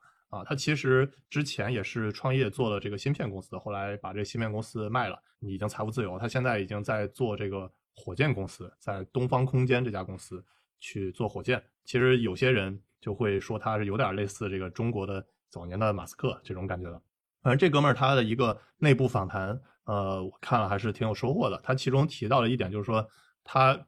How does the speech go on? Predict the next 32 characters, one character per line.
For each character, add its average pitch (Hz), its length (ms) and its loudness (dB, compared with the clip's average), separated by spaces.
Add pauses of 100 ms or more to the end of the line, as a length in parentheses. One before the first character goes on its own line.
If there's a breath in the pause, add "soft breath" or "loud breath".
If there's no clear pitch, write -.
其 - 220 -2
实 123 180 4
有 101 180 4
一 107 80 0
些 123 220 4
朋 107 260 -2
友 104 160 0 (120)
也 92 160 -4
是 123 140 -2
他 110 120 2
的 104 200 0
清 - 220 -4
华 98 160 -4
的 98 220 -2
这 95 140 -6
个 92 360 -8
同 107 200 -4
学 95 160 -6
吧， 101 180 -4 (240)
他 - 160 -2
们 127 180 2
当 135 200 6
时 110 320 -4
比 110 120 -10
如 98 60 -6
说 113 160 0
最 127 140 2
早 98 180 -2
期 - 220 -4
的 117 100 -2
时 - 80 -8
候 104 260 -4